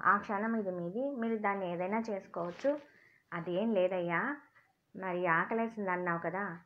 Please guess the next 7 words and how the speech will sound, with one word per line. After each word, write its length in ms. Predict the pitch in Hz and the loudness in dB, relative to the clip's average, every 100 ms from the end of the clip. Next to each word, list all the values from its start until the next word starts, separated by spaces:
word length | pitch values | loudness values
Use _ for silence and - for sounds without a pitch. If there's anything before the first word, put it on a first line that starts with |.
| _ - | _ -2
ఇంటికి 300 | 208 269 254 190 - - | 0 0 2 0 -2 -2
వెళదామా?" 460 | 185 175 170 160 165 | 0 2 0 0 0
అని 180 | 196 240 | 0 0
చెప్పి 320 | 190 160 202 | -2 -2 -2
అడిగాడట. 600 | - 170 170 143 143 139 - _ _ _ - | 0 0 2 0 -2 -6 -10 _ _ _ -12
అప్పుడు 240 | - 170 | -8 -6
ముసలాయన 720 | 175 170 196 175 165 156 151 | -6 -6 -4 -2 -2 -2 -4